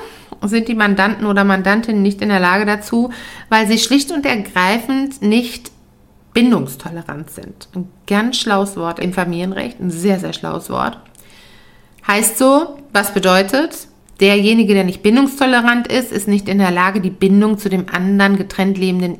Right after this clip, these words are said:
Ehepartner oder Elternteil zu fördern. Das ist ja ganz häufig so,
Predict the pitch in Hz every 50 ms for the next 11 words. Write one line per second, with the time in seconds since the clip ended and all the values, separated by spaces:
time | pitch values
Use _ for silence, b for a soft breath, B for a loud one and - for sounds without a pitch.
0 | - - 175 185 190 196 190 - - 190 185 180 - 185 180 175 170 175 175 B
1 | B B B B - 185 - - 170 180 185 196 180 180 - - 185 180 175 170
2 | 170 175 - - - b b b b b b b b b b - 202 196 - 226
3 | 202 180 175 165 147 151 - - - - _ _ _ - 180 202 - - 208 -
4 | 247 214 196 190 196 196 196 - 196 190 208 202 202 202 196 - - 190 196 190
5 | 190 190